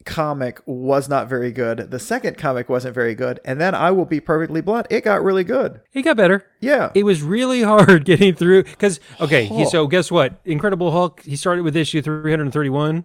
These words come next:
Speaker 2: and somebody was, he was trying to wrap up a lot of loose ends,
Speaker 1: Mm-hmm.
Speaker 2: trying to set up stuff for his, you know, monumental long run, which he was
Speaker 1: Mm-hmm.
Speaker 2: definitely doing, but it was a little bit of a struggle, uh, and, and, you know, when you get a few issues in,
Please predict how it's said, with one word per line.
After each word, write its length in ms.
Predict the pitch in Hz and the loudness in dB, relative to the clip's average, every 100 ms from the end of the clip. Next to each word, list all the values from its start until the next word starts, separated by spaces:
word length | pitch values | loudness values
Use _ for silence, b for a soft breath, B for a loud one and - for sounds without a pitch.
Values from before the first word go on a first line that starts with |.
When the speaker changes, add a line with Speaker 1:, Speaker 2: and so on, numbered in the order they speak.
| - | -4
Speaker 2:
and 240 | 131 117 | -2 -2
somebody 380 | - 151 151 147 | -2 0 0 2
was, 240 | 143 120 | 0 -2
he 100 | 147 | -2
was 140 | 147 117 | -2 -4
trying 300 | - 156 165 | -4 -6 -4
to 40 | |
wrap 280 | 151 151 147 | -4 -4 -2
up 120 | 151 | -4
a 40 | 139 | -2
lot 200 | 135 135 | -2 -2
of 80 | |
loose 240 | 120 117 - | -2 -4 0
ends, 680 | 156 156 147 147 135 127 135 | 0 0 -2 -4 -6 -8 -12
Speaker 1:
Mm-hmm. 20 | _ | _
Speaker 2:
trying 300 | 151 147 139 | -4 -2 -2
to 80 | |
set 260 | 123 - 143 | -2 0 0
up 140 | 143 | -2
stuff 280 | - 156 143 | -2 0 0
for 460 | - 139 131 127 120 | 0 -2 0 -2 0
his, 420 | 127 123 104 - | 0 0 -2 -10
you 140 | 143 | -6
know, 220 | 123 117 110 | -4 -2 -2
monumental 580 | 131 135 131 131 131 | -2 -2 -2 -2 -2
long 280 | 123 127 123 | -2 -2 0
run, 400 | 117 131 135 127 | -2 -2 -2 -2
which 160 | 120 - | -4 -6
he 100 | 123 | -8
was 220 | 110 107 | -6 -6
Speaker 1:
Mm-hmm. 100 | 107 - | -6 -4
Speaker 2:
definitely 440 | 156 165 147 143 | -2 -2 -6 -4
doing, 480 | 117 110 107 107 107 _ - | -2 -2 -2 -6 -8 _ -14
but 280 | 117 127 | -2 -2
it 60 | 156 | 0
was 200 | 269 320 | -4 -4
a 60 | 285 | -4
little 200 | 254 233 | -6 -4
bit 140 | 208 | -4
of 100 | 185 | -2
a 60 | 143 | -4
struggle, 760 | - 180 170 131 120 113 117 120 | -6 -6 -6 -2 -2 -4 -8 -12
uh, 220 | 151 127 - b b | -12 -12 -16 b b
and, 220 | - 156 180 | -4 -4 0
and, 180 | 156 | -2
you 60 | 156 | 0
know, 220 | 160 151 | 0 0
when 100 | 147 | 0
you 80 | 156 | -2
get 160 | 147 247 | -2 -4
a 60 | - _ | -6 _
few 160 | - 175 | -6 -4
issues 320 | 156 143 127 | -4 -6 -6
in, 300 | 147 143 | -6 -4